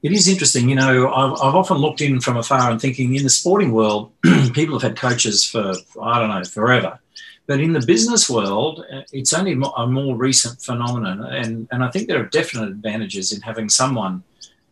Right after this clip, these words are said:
to, uh, hold you to account, kick you in the bum, point you in the right direction occasionally. So thanks, Margot. I think, uh, with that, Rael, we'll wrap it up here. Margot, thank you so much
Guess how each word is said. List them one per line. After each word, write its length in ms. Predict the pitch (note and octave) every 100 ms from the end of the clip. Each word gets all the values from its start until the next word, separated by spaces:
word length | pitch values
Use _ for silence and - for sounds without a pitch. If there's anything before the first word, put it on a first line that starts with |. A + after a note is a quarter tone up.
| _ _
to, 500 | - B2 A2 A2 A2 A#2
uh, 300 | G#2+ G#2 G#2+
hold 260 | B2+ C3
you 60 | B2
to 160 | B2
account, 360 | A2 B2 A#2 A2+
kick 200 | E3 -
you 60 | B2
in 80 |
the 80 | G#2+
bum, 280 | G2 A2+ A2+
point 180 | C#3 B2
you 60 |
in 100 | A2+
the 80 | G#2+
right 180 | G#2+ G#2+
direction 440 | G#2+ F#2+ F#2+ -
occasionally. 640 | G2 - G2 F#2 A2+ G2 G2 _
So 220 | - A#2 A#2
thanks, 260 | E3+ -
Margot. 360 | A2 F#2+ A2+ C3 - - - -
I 60 | F3+
think, 320 | B3 A3+ - E3
uh, 220 | D3 C#3+
with 120 | D#3
that, 200 | E3+ D3+
Rael, 280 | D3 D#3 E3
we'll 140 | G3 C#3+
wrap 200 | C#3+ C3+
it 60 |
up 160 | C#3+ C3+
here. 240 | D3 D3+
Margot, 400 | C#3+ E3 E3 E3
thank 320 | D3 G#3 G3+ -
you 60 |
so 300 | C3 E3+ E3+
much 540 | C#3 C3 - - -